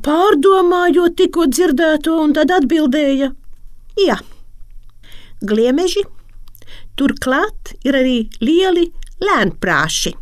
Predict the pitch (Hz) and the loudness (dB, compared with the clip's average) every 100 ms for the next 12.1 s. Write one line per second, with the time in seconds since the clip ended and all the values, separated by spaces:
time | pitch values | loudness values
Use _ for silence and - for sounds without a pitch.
0 | - - - - - - - - - - | -16 -18 -18 -18 -18 -18 -16 -16 -16 -18
1 | - - - - - - - - - - | -16 -16 -16 -14 -14 -14 -14 -14 -12 -4
2 | 349 233 214 233 233 160 - 151 139 262 | -2 0 2 2 0 -2 -2 -4 -2 -2
3 | 415 359 294 - - - - - - - | 0 0 0 -6 -10 -12 -10 -12 -12 -12
4 | - 453 508 440 - 320 339 226 262 330 | -4 2 2 2 0 2 4 2 2 2
5 | 240 320 285 - - - - 220 254 254 | 2 0 0 -4 -12 -14 -4 0 2 2
6 | 302 277 269 254 254 262 262 220 214 269 | 0 0 0 2 2 0 0 0 0 0
7 | 254 220 - 214 - - - - - - | 0 0 -4 -10 -8 -12 -12 -12 -12 -10
8 | - - - - - - - - 151 262 | -12 -12 -14 -14 -14 -12 -12 -10 -4 0
9 | 330 370 370 349 311 262 254 - - - | 2 4 4 4 4 4 0 0 -6 -6
10 | - 220 190 180 202 311 349 339 247 240 | -4 -2 0 2 2 2 2 2 2 2
11 | 214 233 226 262 294 285 247 254 240 214 | 2 2 0 0 0 0 0 2 2 2
12 | 214 | 0